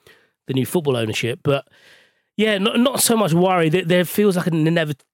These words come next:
inevitability to it, in part because of how United played. Obviously, he missed chances against Wigan, but he's, you know, he's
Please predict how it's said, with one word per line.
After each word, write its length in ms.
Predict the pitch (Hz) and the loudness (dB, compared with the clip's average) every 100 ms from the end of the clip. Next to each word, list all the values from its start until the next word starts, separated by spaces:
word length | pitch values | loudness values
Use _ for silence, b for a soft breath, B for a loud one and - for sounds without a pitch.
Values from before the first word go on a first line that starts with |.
| _ _ | _ _
inevitability 1000 | 185 156 147 - 127 156 135 135 120 143 - | -4 -2 -2 -4 -2 0 0 -2 -4 -6 -4
to 200 | 165 117 | -2 -2
it, 200 | 107 - _ - | -6 -10 _ -8
in 120 | 370 | -4
part 200 | 339 180 | -2 0
because 160 | 160 143 | -2 0
of 60 | |
how 100 | 165 | -2
United 360 | 139 143 127 127 | 0 -2 -4 -4
played. 220 | 165 131 | -4 -2
Obviously, 240 | 202 196 | -2 0
he 60 | 170 | 0
missed 320 | 156 220 - | 0 -2 -2
chances 400 | 165 127 - 127 | -4 -4 -4 -4
against 200 | 120 110 | -4 -4
Wigan, 360 | 131 113 107 117 | -4 -2 -4 -4
but 200 | - - b b b b _ _ | -6 -6 b b b b _ _
he's, 400 | 220 151 143 - - - 220 | -12 -8 -6 -8 -16 -14 -6
you 180 | 156 | -4
know, 100 | 135 | -2
he's 280 | 117 143 120 | -2 -2 -4